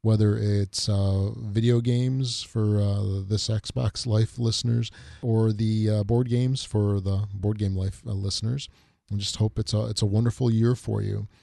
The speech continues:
And I hope you're sticking to your resolutions. <laughs>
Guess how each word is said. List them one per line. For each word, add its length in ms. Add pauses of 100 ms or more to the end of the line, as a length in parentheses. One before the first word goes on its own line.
(200)
And 160
I 80
hope 240
you're 120
sticking 440
to 100
your 160
resolutions. 840 (100)
<laughs> 60